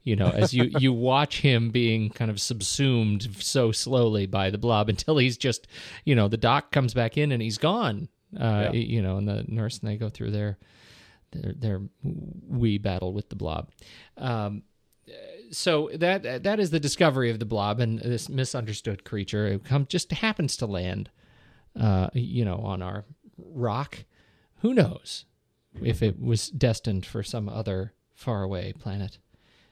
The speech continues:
Speaker 2: Yeah,
Speaker 1: Um,
Speaker 2: he could have been.
Speaker 1: Okay.
Speaker 2: Poor
Speaker 1: Uh,
Speaker 2: guy.
Speaker 1: a poor guy. Really? Poor guy. Uh,
Speaker 2: We're gonna
Speaker 1: what
Speaker 2: need to create another list on our page.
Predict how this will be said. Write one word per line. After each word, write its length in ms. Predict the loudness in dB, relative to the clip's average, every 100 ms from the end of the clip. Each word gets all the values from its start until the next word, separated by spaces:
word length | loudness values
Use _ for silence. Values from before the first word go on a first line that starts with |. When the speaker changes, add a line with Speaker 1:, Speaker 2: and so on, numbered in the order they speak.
| -6
Speaker 2:
Yeah, 280 | -4 -4 -6
Speaker 1:
Um, 140 | -10
Speaker 2:
he 80 | -14 -12
could 100 | -10
have 100 | -8
been. 260 | -6 -8 -10 -18 -20 -20 _ _ _ _ _ _ -14 -8
Speaker 1:
Okay. 340 | -8 -8 -14 -16 _ -20 -10
Speaker 2:
Poor 140 | 0 2
Speaker 1:
Uh, 80 | 2
Speaker 2:
guy. 240 | 0 -2 -6 -6
Speaker 1:
a 60 |
poor 240 | 0 2 0
guy. 200 | -6 -4
Really? 540 | 0 2 2 0 -2 _
Poor 240 | -6 -4 -4
guy. 600 | -6 -8 -10 -16 -18 _ _ _ _ _ _ _ _ 2
Uh, 160 | 4 6
Speaker 2:
We're 80 |
gonna 100 | 6
Speaker 1:
what 100 | 4
Speaker 2:
need 140 | 0 -6
to 80 | 0
create 260 | 4 4
another 320 | 4 4 4
list 340 | 4 4 2 0
on 140 | 0
our 100 | 0
page. 600 | 0 0 0 -4 -6 -12